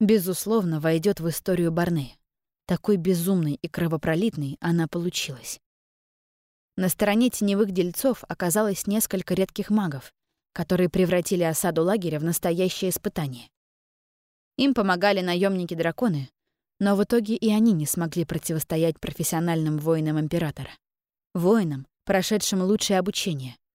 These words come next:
обстрелянным в самых опасных битвах. И Ласко они догнали легко. Бывший плейбой и заводчик пытался скрыться в лесу,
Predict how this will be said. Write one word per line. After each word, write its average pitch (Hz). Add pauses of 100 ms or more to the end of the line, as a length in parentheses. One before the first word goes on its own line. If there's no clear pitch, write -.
(240)
обстрелянным 175
в -
самых 196
опасных 165
битвах. 156 (840)
И 180
Ласко 185
они 175
догнали 175
легко. 180 (640)
Бывший 180
плейбой 170
и 160
заводчик 160
пытался 175
скрыться 180
в 165
лесу, 180